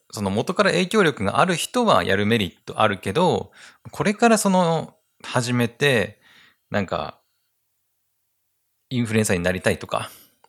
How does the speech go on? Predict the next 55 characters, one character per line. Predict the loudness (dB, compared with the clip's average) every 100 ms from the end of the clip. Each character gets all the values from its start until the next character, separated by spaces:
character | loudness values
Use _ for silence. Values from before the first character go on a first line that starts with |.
| _ -8
X | -8 -6 -8 -6
上 | -4 -4
で | -4 -8 -14 _ _
な | -8 -8
り | -2
た | -2
い | -2 -4
っ |
て | -6
い | -4
う | -4 -4 -6
人 | -6 -2
は、 | 0 0 -4 -12 -16 -16 -8 2
ま |
あ、 | 4
あ |
ま | 4
り | 2
向 | 0
い | 0
て | 2
な | 2
い |
ん | 2
じ |
ゃ | 2
な |
い | 2
か | 0
な | 0
み | -2
た | -6
い |
な | -6
記 | -6
事 | -8
と | -6
か |
ね、 | -4 -4 -8 _ -20 _ _ _ _ _ _ _ -4
見 | -4
て、 | -2 -4 -4 -14 -16 -12 -10 -12 -12
ま | -10
あ、 |
確 | -4 -4 -2
か | -2
に | -2
な | -2 2 2
と。 | 0 -8 -10 -18 -18 -12
う | -8
ん。 | -6 -6 -8 -12 -16 -20 _ -20 -20 -20 -20 _
な | -10
ん | -8
か、 | -8 -10 _ _ _ _ _ _ _ _ _ _ _ _ _ -14
や | -4 -4
っ | -6